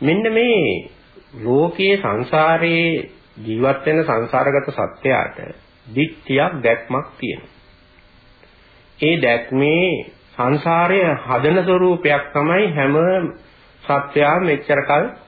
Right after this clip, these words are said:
දැනගෙන හිටියේ. එතකොට සංසාරයේ හදන, අ, දිට්ඨියක් තියෙන සංසාරගත සත්‍යයට ඒ ජීවිතය තුලින් අහුවෙන්නේ මොනවද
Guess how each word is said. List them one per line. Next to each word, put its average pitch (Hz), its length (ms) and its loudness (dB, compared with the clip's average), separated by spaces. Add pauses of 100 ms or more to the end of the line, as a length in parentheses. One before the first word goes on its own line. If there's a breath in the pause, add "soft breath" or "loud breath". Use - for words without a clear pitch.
(120)
දැනගෙන 127 400 0
හිටියේ. - 360 -12 (1700)
එතකොට 139 260 0
සංසාරයේ 185 760 2
හදන, 147 480 2 (800 loud breath)
අ, 123 140 0 (540)
දිට්ඨියක් 139 600 0
තියෙන 170 380 0
සංසාරගත 151 680 0
සත්‍යයට 156 720 0 (760)
ඒ 156 200 2
ජීවිතය 175 800 0
තුලින් 180 400 2
අහුවෙන්නේ 160 540 2
මොනවද 117 420 0